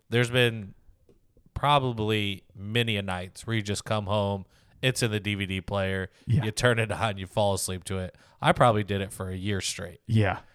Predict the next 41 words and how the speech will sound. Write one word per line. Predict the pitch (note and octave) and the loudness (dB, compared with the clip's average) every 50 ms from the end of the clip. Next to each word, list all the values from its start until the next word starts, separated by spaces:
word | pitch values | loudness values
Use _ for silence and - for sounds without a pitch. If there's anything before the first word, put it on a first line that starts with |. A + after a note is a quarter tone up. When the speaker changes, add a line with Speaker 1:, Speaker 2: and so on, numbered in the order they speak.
| _ _ _ | _ _ _
Speaker 1:
You | - G#2+ G#2+ | -6 -4 -4
just | G2 - | -2 0
wake | G#2 A#2 B2 G#2 - - | 2 2 4 4 2 2
up. | C3 C#3 C#3+ C3+ - | 4 4 4 2 2
Speaker 2:
It's | A2+ A2+ - | -2 -2 0
great. | - - A2+ G#2 F#2 - | 4 6 6 6 6 4
Speaker 1:
So, | - - E3+ D3+ | 4 4 4 6
like, | D3 C#3+ C#3 C3 - - _ _ _ _ _ _ _ _ _ _ _ _ _ _ _ _ _ _ _ - - _ - | 6 4 4 2 0 -8 _ _ _ _ _ _ _ _ _ _ _ _ _ _ _ _ _ _ _ -20 -18 _ 0
other | A#2 A#2+ C3+ | 2 2 2
thing | C#3 - C#3+ B2+ | 2 2 0 0
about | A2+ F#2 A2 A#2+ B2+ B2+ | 0 2 6 6 6 6
it, | A#2 G2 | 6 2
the | G2+ | -4
D | G2 A#2 A#2 | -4 -2 -2
V | G#2+ A2 G#2 | -2 -2 -2
D, | F2+ A2 A#2 A#2+ A2 | -2 0 0 0 2
like, | G#2+ G#2 - | 0 -2 -2
the | - G2 | -4 -8
beginning | F#2 G2+ F#2 A#2 A#2 A#2 G#2 | -8 -4 -2 0 0 0 0
scene | - - A2+ A2 A2+ A#2 A2+ | -2 -2 -2 -2 -2 -2 -2
where | G#2+ G#2+ | -2 -2
they're | G2 F#2+ F#2 | -2 -2 -2
dancing, | E2+ F#2+ G2+ G#2+ G#2+ - D3 C#3+ C#3+ C#3 C3 _ _ _ _ _ _ _ | -2 -2 -2 -2 -2 -2 -2 -2 -2 -4 -6 _ _ _ _ _ _ _
that's | - A2 B2+ - - | -2 0 0 2 4
not | D3 C#3 C3 | 4 4 6
a | B2 | 4
loop. | F#2+ F2 G#2 A#2 G#2 - _ _ _ _ _ _ - | 2 2 0 0 0 -2 _ _ _ _ _ _ -2
That's | G#2+ A#2 - - | 0 0 0 2
just, | D3 C3 - - | 0 0 2 0
like, | A#2+ - - C3 - - | 0 -2 -2 -4 -4 2
Speaker 2:
Michael | A#2 A#2+ B2+ - C#3 A#2+ | 4 4 6 6 6 6
Cera. | - C#3+ D#3 E3+ C3 G2+ - - _ - | 6 8 8 8 6 6 2 -4 _ 0
Speaker 1:
an | C#3 B2 A#2 | 2 2 2
hour | A2+ A2 G#2 A2+ A#2 A#2 A#2 A#2 A2+ | 2 2 4 4 6 6 6 6 4
of | G#2 F2+ F2+ F#2 | 4 0 -4 -4
them | G#2 A2 A2 G#2+ G#2 G2 F2 | -2 0 0 -2 -4 -8 -4
both | G2+ G2+ A2 A2 G#2 - - F#2+ F2+ | -2 0 2 2 0 -2 -4 -10 -8
dancing | F#2+ G2 G#2 G#2+ - - G#2+ G2+ F#2 | -4 -4 -4 -4 -4 -6 -6 -6 -6
for | - - G#2 F#2+ F2+ | -4 -2 -2 0 0
an | F2+ | -2
hour. | F#2+ F#2 F#2 F#2 F2+ - - | -2 -2 0 -2 -2 -4 -8